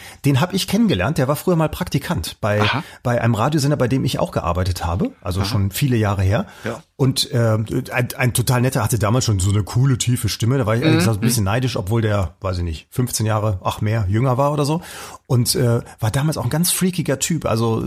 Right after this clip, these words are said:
Speaker 1: war eher so ein bisschen, <clears throat> ähm, ja, hip unterwegs. Und jetzt sitzt er da brav im Anzug. Ich find den gut. Ich mag den.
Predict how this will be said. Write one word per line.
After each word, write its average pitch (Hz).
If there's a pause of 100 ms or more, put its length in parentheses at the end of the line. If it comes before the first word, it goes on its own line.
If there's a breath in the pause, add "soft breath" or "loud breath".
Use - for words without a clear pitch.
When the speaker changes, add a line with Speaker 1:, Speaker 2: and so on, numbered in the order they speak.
(120)
Speaker 1:
war 120
eher 147
so 135
ein 131
bisschen, 131
<clears throat> 107
ähm, 120
ja, 127
hip 175
unterwegs. 123
Und 95
jetzt 117
sitzt -
er 156
da 131
brav -
im 135
Anzug. - (580 loud breath)
Ich -
find 135
den 165
gut. 175
Ich 131
mag 117
den. 80